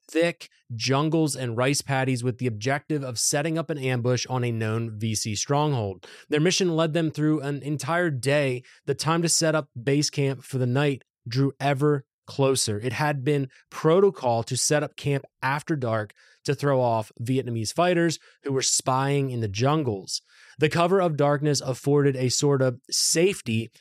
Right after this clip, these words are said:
although many times intense combat would break out even in the still of the darkness. The move to set up under darkness gave a small glimmer of safety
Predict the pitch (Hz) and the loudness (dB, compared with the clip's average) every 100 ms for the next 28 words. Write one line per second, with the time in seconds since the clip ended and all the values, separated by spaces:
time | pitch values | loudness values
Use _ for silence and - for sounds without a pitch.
0 | - - 165 175 170 - 165 202 196 170 | -10 0 2 4 2 0 0 2 2 0
1 | 165 165 - 147 - 151 147 - 135 139 | 2 0 0 -4 -2 -6 -6 -6 -4 0
2 | 131 131 127 120 123 127 120 120 120 156 | 0 -2 -2 -2 0 0 0 -2 -4 -4
3 | 165 160 160 143 135 - - 117 107 98 | -2 -2 -2 -2 -2 -2 -2 -4 -4 -6
4 | - _ 120 101 95 120 139 107 90 78 | -12 _ -10 -6 0 2 2 -2 -10 -6
5 | - - _ _ - 143 165 175 196 - | -8 -8 _ _ -10 0 4 6 4 2
6 | 185 - 165 160 151 147 143 127 131 131 | -2 0 2 2 0 0 0 2 2 2
7 | 135 - 127 127 127 - 135 123 - - | -2 -2 0 2 0 -2 -4 0 0 0
8 | 147 143 147 165 175 170 131 113 123 143 | 0 2 2 2 2 -2 -6 -2 2 2
9 | 165 160 127 113 - 135 139 135 139 135 | 4 2 0 0 0 2 0 -2 -2 -4